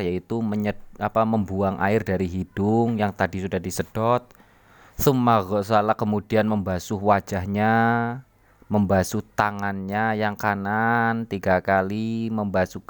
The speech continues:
tangan kirinya yang tiga kali, kemudian membasuh kepalanya, membasuh kaki kanan, dan membasuh kaki ki-,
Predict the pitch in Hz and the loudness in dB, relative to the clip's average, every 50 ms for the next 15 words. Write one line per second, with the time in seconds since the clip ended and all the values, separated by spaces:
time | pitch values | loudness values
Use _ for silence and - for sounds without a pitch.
0 | - - - 98 95 95 92 101 - - 107 101 101 98 98 98 98 98 92 - | -12 -4 -2 -2 -2 -2 -2 -4 -4 -4 -2 -2 -2 -2 -2 0 -2 -2 -2 -4
1 | 92 - - 92 90 - 95 98 98 104 117 120 123 123 123 123 123 123 - - | -6 -4 -2 -2 0 2 4 2 4 2 0 0 0 0 0 -2 -4 -6 -12 -16
2 | - - - - - - - - 104 101 101 98 90 - 104 98 98 98 98 98 | -14 -14 -14 -16 -16 -8 -2 0 0 2 2 -2 -2 0 0 0 0 2 0 0
3 | 95 90 92 90 - - 98 - - 95 - - 92 92 92 90 90 90 90 95 | 0 0 -2 -2 -2 -4 -8 -6 -6 -4 0 2 2 2 4 2 2 0 0 0
4 | 104 110 113 113 113 117 117 117 113 110 104 101 101 95 92 92 87 - - 95 | 0 2 2 2 2 2 2 2 0 0 0 -2 -2 -2 -2 -2 -4 -4 -6 -8
5 | - - 95 85 - 98 90 - 107 95 92 95 104 107 110 110 110 110 - 95 | -4 -4 -4 -4 -4 -6 -6 -2 0 0 0 2 0 0 2 2 0 0 -2 -2
6 | 90 92 95 92 92 87 85 82 - 98 90 - 92 87 - - 95 - - - | -4 -2 -2 -4 -4 -4 -4 -6 -6 -8 -6 -6 -6 -6 -6 -6 -10 -8 -4 -2
7 | 107 113 123 123 | 0 0 0 -2